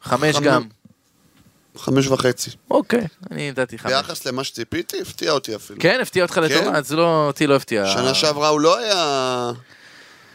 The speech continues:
Speaker 1: אה, תשמע, הוא זוכר בכלל דברים אחרים מהעונה שעברה, ומאיך שהיא הסתיימה, אז, אה, העונה הזאת הוא, אין איזה זיכרון, אה, משמעותי. אה, נעבור להתקפה סלש קיצוניים, קשרים התקפיים,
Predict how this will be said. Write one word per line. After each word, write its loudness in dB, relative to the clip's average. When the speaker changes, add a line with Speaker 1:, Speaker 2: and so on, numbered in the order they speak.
Speaker 1:
אה, 0
תשמע, 2
הוא 2
זוכר 0
בכלל 2
דברים -2
אחרים -2
מהעונה 2
שעברה, 2
ומאיך -2
שהיא -2
הסתיימה, 2
אז, -8
אה, -2
העונה 0
הזאת 0
הוא, 0
אין 0
איזה -2
זיכרון, 2
אה, -2
משמעותי. 0
אה, 2
נעבור 2
להתקפה 2
סלש -4
קיצוניים, 0
קשרים 2
התקפיים, 4